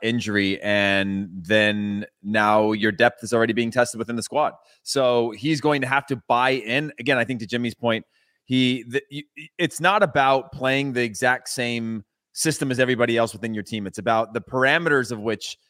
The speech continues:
you have to be, the role of which you have to play within the team. And then you, you play creatively within those parameters. That doesn't mean, you know, you step on it when everybody's trying to speed up. I think the thing, same issue happens with, with Paul Pogba a lot of always sort of, to me, a lot of times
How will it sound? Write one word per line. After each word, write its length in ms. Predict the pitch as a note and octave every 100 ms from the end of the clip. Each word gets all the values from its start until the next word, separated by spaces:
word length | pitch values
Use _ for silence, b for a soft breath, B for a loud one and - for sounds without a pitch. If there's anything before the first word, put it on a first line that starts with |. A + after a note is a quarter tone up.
| _ -
you 160 | C#3
have 200 | C3+ B2+
to 100 | -
be, 600 | G#2+ B2 A#2 A2 A#2 B2+
the 100 | B2
role 320 | B2+ C#3+ D#3+ D3
of 40 |
which 180 | A#2+ A#2+
you 40 | B2
have 60 |
to 80 | G#2+
play 160 | - A#2+
within 240 | A#2 A#2
the 40 |
team. 200 | G#2+ A#2
And 100 | C3+
then 100 | F#3+
you, 160 | F#3+ E3+ -
you 160 | D#3
play 220 | B2+ E3
creatively 500 | D#3 D#3 D3+ D3 C3+
within 260 | B2+ B2 B2+
those 160 | A#2+ -
parameters. 420 | B2 C3 G#2+ F2+
That 120 | A#2
doesn't 220 | E3 D3
mean, 320 | C3+ C3+ B2+ - _ _ _
you 120 | -
know, 100 | C3
you 180 | B2 B2
step 300 | A#2+ C3 B2+
on 140 | B2+ B2
it 100 | A#2
when 80 |
everybody's 400 | A#2+ A#2+ A#2 A#2
trying 160 | - A#2
to 40 |
speed 180 | A2+ C#3
up. 80 | D#3
I 80 | A#3+
think 100 | A#3
the 60 | D#3
thing, 260 | E3+ D3+ -
same 260 | - D3+
issue 300 | C3+ - C3+
happens 420 | B2 A#2+ A#2+ A2+
with, 180 | A#2 G#2+ A2+
with 180 | A2+
Paul 180 | - A2+ -
Pogba 220 | B2+ B2
a 40 | G#2+
lot 280 | G#2 G2+
of 100 | G2+
always 320 | G#2 B2+ B2 -
sort 160 | C3
of, 80 | A2+ - - _
to 100 | -
me, 260 | B2+ C#3+ A#2 - _ -
a 40 |
lot 60 | A#2+
of 60 |
times 320 | A#2+ A2+ -